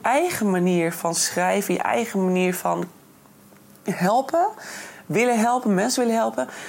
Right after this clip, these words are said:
dat kun jij heel goed verwerken op je website. Dus je hebt heel erg de power nog bij Google om je eigen authenticiteit los te laten op je website. Waar bijvoorbeeld Instagram met richtlijnen werkt en dit mag niet en dat is te kort. En,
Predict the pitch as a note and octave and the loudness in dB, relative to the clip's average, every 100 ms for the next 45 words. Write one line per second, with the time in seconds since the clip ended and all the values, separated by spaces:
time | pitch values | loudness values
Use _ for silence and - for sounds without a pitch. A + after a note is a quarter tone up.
0 | - - - D4+ D4 A#3 A#3 D4+ C4+ A#3+ | -12 -8 -2 0 2 4 2 2 0 -2
1 | - - - - - G#3+ F#3+ B3+ D#4 - | -4 -14 -20 -20 -4 0 2 2 2 -2
2 | - F3 A#3 C#4+ - - F3+ A#3+ B3+ B3 | -4 -2 -2 -2 -4 -4 -2 0 2 0
3 | A3+ G3 A#3+ D#4+ G#3+ F#3+ - F#3 - D4+ | 0 0 0 0 0 -2 -4 -8 -2 0
4 | E4+ F#3 D3+ D#3 E3+ A3+ - D#3+ D3 C#3+ | 2 2 0 0 -2 -4 -4 -2 0 0
5 | A#3+ E3+ D3 G3 - - - - - - | 0 2 0 -2 -4 -12 -16 -16 -18 -20
6 | - - - C4+ B3+ A3+ A3+ C4 C4 - | -20 -8 -2 0 0 0 0 0 -2 -2
7 | A3 G#3+ G3+ F#3+ - F3+ F#3 F3 A3 B3+ | 0 0 0 -4 -2 0 2 2 2 0
8 | G#3+ F3 E3+ D#3+ E3+ F3 F#3 - G1+ - | 0 -2 -2 -2 -2 -2 -2 -4 -4 -6
9 | D#3 F3+ F3 F3 E3 - G3+ G3 D#3+ D#3+ | -2 -2 0 0 -2 0 -2 0 0 0
10 | F3 F#3+ B3+ C4 A#3 A3+ G#3+ G3+ G3+ G#3 | -2 0 -2 0 0 2 2 2 0 0
11 | D#3+ D#3 A3+ G3+ - G3+ F3 D3+ F3+ G#3 | 0 0 0 -2 0 -2 0 -2 -2 0
12 | G3 G3+ G3+ G3 F#3+ F3+ | -2 -2 -2 -2 -2 -4